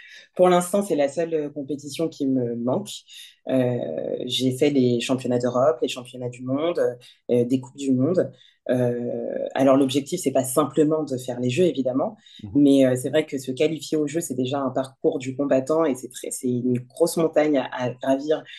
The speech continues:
Speaker 1: euh, pour nous, euh, Françaises et nous, Européennes, parce que
Speaker 2: Mhm.
Speaker 1: c'est vrai que la zone, euh, Europe est, est, est, euh, très dense en termes de niveau. Donc, c'est déjà un gros challenge de se qualifier pour les Jeux. Mais
Speaker 2: Mhm.
Speaker 1: évidemment, une fois, euh, qualifié,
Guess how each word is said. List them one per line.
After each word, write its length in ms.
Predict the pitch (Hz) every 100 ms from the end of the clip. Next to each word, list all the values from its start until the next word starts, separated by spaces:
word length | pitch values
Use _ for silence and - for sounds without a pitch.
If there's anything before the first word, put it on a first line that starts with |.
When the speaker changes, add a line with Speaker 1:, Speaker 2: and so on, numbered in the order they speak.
| - -
Speaker 1:
euh, 160 | 123 120 - -
pour 200 | 131 127
nous, 360 | 131 147 151
euh, 100 | 135
Françaises 500 | 123 135 131 151 139 131
et 220 | 131 123
nous, 240 | 131 147 -
Européennes, 580 | 131 127 135 131 - - - _
parce 180 | - 113
que 40 | 120
Speaker 2:
Mhm. 40 |
Speaker 1:
c'est 120 | - 131
vrai 120 | 143
que 80 | 147
la 140 | 143
zone, 260 | 143 147 139
euh, 460 | 123 - - 135 139
Europe 320 | 135 143 143
est, 120 | -
est, 360 | 131 120 120 - _ - _ -
est, 240 | 127 120
euh, 60 | 117
très 260 | - 160
dense 320 | 156 156 147
en 80 | 131
termes 200 | 127 123
de 100 | 123
niveau. 420 | 127 120 156 - _ - _ 123
Donc, 160 | 139
c'est 140 | 131 131
déjà 260 | 139 143
un 60 | 131
gros 240 | 127 175
challenge 460 | 175 170 165 165 147
de 180 | 131 127
se 80 | 123
qualifier 560 | 135 131 127 - 143
pour 200 | 131 127
les 100 | 123
Jeux. 240 | 123 180 220 - - _ 139
Mais 240 | 156 165
Speaker 2:
Mhm. 60 | 131
Speaker 1:
évidemment, 560 | 135 139 147 175 180
une 120 | 143 131
fois, 440 | - 160 151 135
euh, 40 | 131
qualifié, 680 | 135 131 131 - 180 202